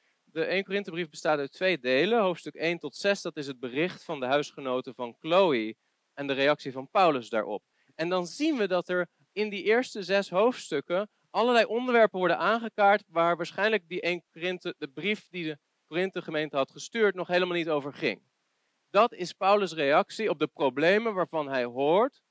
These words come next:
door de huisgenoten van Chloe. En vanaf hoofdstuk zeven begint Paulus te schrijven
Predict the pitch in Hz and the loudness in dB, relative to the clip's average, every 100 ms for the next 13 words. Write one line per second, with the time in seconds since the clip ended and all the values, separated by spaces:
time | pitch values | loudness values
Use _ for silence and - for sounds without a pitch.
0 | _ 139 135 147 170 - 156 147 139 143 | _ -10 0 0 0 -2 -4 -4 -8 -10
1 | - 123 117 170 180 185 185 175 160 - | -2 0 2 0 -2 -2 0 0 -2 -6
2 | 117 113 143 175 214 233 285 359 _ _ | -12 -2 2 4 4 2 -2 -4 _ _
3 | _ _ _ - 160 180 208 - 180 190 | _ _ _ -6 -2 0 0 2 4 4
4 | 185 - - - 165 156 160 156 165 | 0 -6 -12 -10 0 2 2 0 -8